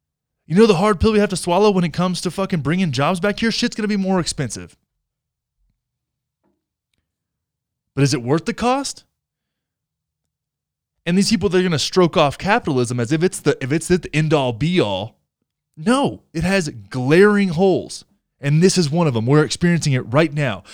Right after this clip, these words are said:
When you create a healthcare system that is based on capitalist principles,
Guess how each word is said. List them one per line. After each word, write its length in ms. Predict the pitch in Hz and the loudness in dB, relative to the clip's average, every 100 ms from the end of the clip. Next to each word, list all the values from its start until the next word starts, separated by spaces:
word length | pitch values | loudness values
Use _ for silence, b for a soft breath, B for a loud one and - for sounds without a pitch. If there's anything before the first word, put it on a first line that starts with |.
| B 127 | B -2
When 180 | 147 | 2
you 140 | 180 220 | 2 0
create 520 | - 196 185 175 135 B B | -2 0 2 2 0 B B
a 80 | 135 | -4
healthcare 500 | - 196 - 180 165 | 0 0 0 -2 -2
system 480 | - 139 - 117 120 B B | 0 -4 -4 -6 -8 B B
that 160 | 139 | 0
is 100 | 135 | 0
based 400 | 107 156 190 - | 0 0 0 -2
on 320 | - 147 139 123 B B | -4 -4 -4 -6 B B
capitalist 520 | 175 170 180 160 - | -4 -2 0 -2 -2
principles, 580 | 190 180 131 113 120 | -4 -2 -4 -4 -6